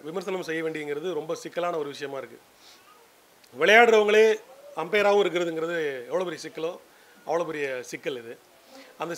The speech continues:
சிக்கலோட ஒரு மனநிலையோட தான் இதை நான் இங்க பேச வந்திருக்கிறேன். என்னன்னா, ஆ, கவிதை, தமிழ் கவிதை என்பது வந்து இரண்டாண்டு கா-, இரண்டாயிரம் ஆண்டு கால ஒரு வரலாற்று தொடர்புடையது. ஆ, அரசியல் ரீதியாக நிறைய பிளவுகளை கொண்டது.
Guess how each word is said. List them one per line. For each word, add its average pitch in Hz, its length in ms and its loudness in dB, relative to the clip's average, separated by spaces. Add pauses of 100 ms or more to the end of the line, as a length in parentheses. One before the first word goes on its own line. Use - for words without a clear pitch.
சிக்கலோட 226 560 4
ஒரு 170 160 -2
மனநிலையோட 175 520 4
தான் 165 240 0
இதை 147 120 -4
நான் 131 260 -10 (160)
இங்க 135 120 -14
பேச 156 280 -8
வந்திருக்கிறேன். 120 420 -12 (680)
என்னன்னா, 220 600 0 (240)
ஆ, 135 440 -8 (240)
கவிதை, 202 680 0
தமிழ் 208 280 -4
கவிதை 190 280 -2
என்பது 165 280 -6
வந்து 185 180 -6
இரண்டாண்டு 175 360 -2
கா-, 143 200 -4
இரண்டாயிரம் 165 360 -4
ஆண்டு 143 180 -8
கால 131 320 -8 (480)
ஒரு 131 260 -10
வரலாற்று 180 360 -2
தொடர்புடையது. 143 720 -6 (1000)
ஆ, 117 320 -16 (1080)
அரசியல் 190 360 0
ரீதியாக 165 500 -2
நிறைய 170 360 -4 (100)
பிளவுகளை 185 440 0
கொண்டது. 127 360 -12